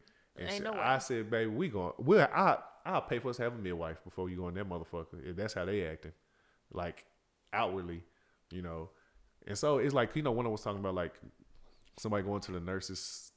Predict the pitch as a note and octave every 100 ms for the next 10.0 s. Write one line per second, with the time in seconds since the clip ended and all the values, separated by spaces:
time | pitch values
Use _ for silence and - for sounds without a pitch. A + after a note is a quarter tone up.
0 | _ - - G2 F#2+ G2+ F#2 F2+ - -
1 | F#2 F2 E2+ E2 - - F#2 F2 - G2
2 | G2+ - F3 F3+ E3+ E3 E3+ F3 F3 F3
3 | - _ - - - C3 C#3+ C3+ C#3 D3
4 | C3+ A#2+ G#2+ A2+ D3+ B2 A#2 - C#3+ F3
5 | E3+ D3 - C3 A#2 F#2 F2+ G2 - A2+
6 | G#2 - G2 F2 F#2 G#2+ A2 G2 F#2+ F2+
7 | F2 - - _ F#2 F#2 E2+ - F#2 F2+
8 | F2 E2+ E2 E2 - _ _ _ - F#2
9 | E2 - - G#2 A2+ B2 G2+ G2 -